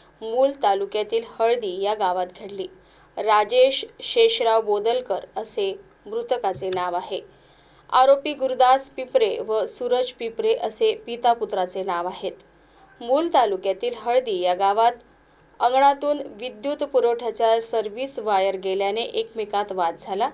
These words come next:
आणि वाद इतका विकोपाला गेला की वादातून आरोपी गुरुदास पिपरे व मुलगा सूरज पिपरे या दोघा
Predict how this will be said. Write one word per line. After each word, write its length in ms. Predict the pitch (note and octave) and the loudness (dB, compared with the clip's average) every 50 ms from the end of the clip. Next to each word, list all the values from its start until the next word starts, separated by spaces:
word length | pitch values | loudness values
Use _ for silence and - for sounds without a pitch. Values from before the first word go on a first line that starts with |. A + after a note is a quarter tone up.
| - - - - - _ | -8 -18 -20 -20 -20 _
आणि 160 | - - B3 C4 | -4 0 0 0
वाद 280 | A3+ A3+ B3 B3 C4+ C4 - | 2 4 4 4 4 2 -2
इतका 380 | - A#3+ A3+ A#3 - - C4+ C4+ | -8 -10 -10 -10 0 2 2 2
विकोपाला 560 | C4+ C4 B3+ - A#3 A#3 A#3 G#3+ G3+ G#3 G#3 | 2 0 -4 -4 -4 -2 -2 -2 -2 -2 -4
गेला 340 | G3 G#3+ G#3+ A3 G#3 F3 F3+ | -4 -4 -2 0 0 -2 -2
की 160 | F3+ - G#3 | -4 -8 -6
वादातून 600 | G3+ G3+ F3+ F3+ F3 G3+ G#3+ G#3+ - A#3 A#3 - | -2 0 0 0 0 -2 -4 -4 -4 -8 -8 -8
आरोपी 480 | - - G3+ F#3+ G3 G3 G3 - A3+ G#3 | -4 -4 -2 -2 -2 -4 -4 -4 -6 -6
गुरुदास 520 | G3 G3 F#3+ F#3 F#3 G3+ G#3+ A3+ A3 - | -4 -6 -6 -4 -2 -2 -2 -2 -4 -6
पिपरे 340 | - A3+ A3 A3 A3 A#3 A3+ | -8 -8 -8 -6 -2 -2 -2
व 220 | A3 A3 A3 A3 | -2 -2 -4 -4
मुलगा 500 | G#3+ G#3 G3+ G3+ G#3+ G#3 G#3+ G#3+ A3 A3+ A#3+ - - _ _ _ _ _ - | -4 -4 -6 -6 -4 -4 -2 -2 -2 -2 -4 -6 -16 _ _ _ _ _ -12
सूरज 520 | - - C#4 C#4 C#4 C#4+ C#4 C#4 C#4 - | -8 -4 -2 2 4 6 4 4 4 -2
पिपरे 480 | - _ B3+ B3+ B3+ - - A#3 F#3+ - - - _ _ _ _ _ | -8 _ -8 -8 -8 -4 -2 -2 -2 -2 -6 -12 _ _ _ _ _
या 360 | F#3+ A3 A3 A3+ A3+ - - - | 0 2 4 4 4 2 0 -6
दोघा 680 | - F#3+ F#3 G#3+ G#3+ A3 G#3+ G#3+ G#3+ A#3+ B3 B3+ C4 C#4 | -10 -6 0 2 2 2 2 0 -2 2 2 2 2 2